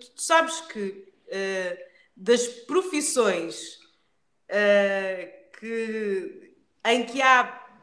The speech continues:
m-, mais utentes, há pa-, bom, é assim, deixa-me explicar isto direito. Os psicólogos, de uma forma geral,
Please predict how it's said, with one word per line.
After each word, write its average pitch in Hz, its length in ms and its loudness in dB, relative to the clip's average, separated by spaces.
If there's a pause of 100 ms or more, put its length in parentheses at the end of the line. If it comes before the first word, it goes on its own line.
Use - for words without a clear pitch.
m-, 196 420 -18 (340)
mais 269 420 4
utentes, 262 640 0
há 208 120 4
pa-, 208 220 -6 (200)
bom, 202 440 -2 (400)
é 202 120 0
assim, 202 380 -6
deixa-me 262 280 0
explicar 262 360 -2
isto - 160 -10
direito. 156 400 -6 (680)
Os 294 140 -4
psicólogos, 254 720 2
de 233 60 -8
uma 302 120 -4
forma 254 400 -2
geral, 185 720 -6